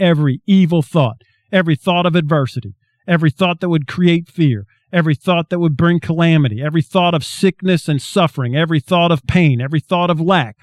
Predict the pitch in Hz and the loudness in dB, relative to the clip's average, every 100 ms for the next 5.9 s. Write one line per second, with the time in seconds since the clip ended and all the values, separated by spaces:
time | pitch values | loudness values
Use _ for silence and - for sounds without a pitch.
0 | - _ 185 165 131 185 185 180 165 175 | -20 _ 4 4 4 2 2 -2 -2 -2
1 | 165 - 196 170 135 139 - _ _ _ | -4 -2 0 2 0 -2 -6 _ _ _
2 | - 190 196 185 180 180 180 170 170 180 | 0 2 2 0 0 0 0 0 0 -2
3 | 147 165 175 180 160 147 - 170 170 165 | 0 0 0 0 -2 -4 -2 0 2 2
4 | 165 151 135 131 - - 180 180 175 170 | 2 2 2 0 -4 0 2 2 2 0
5 | 165 139 131 - - 214 185 147 | 0 0 -2 -6 -4 0 4 4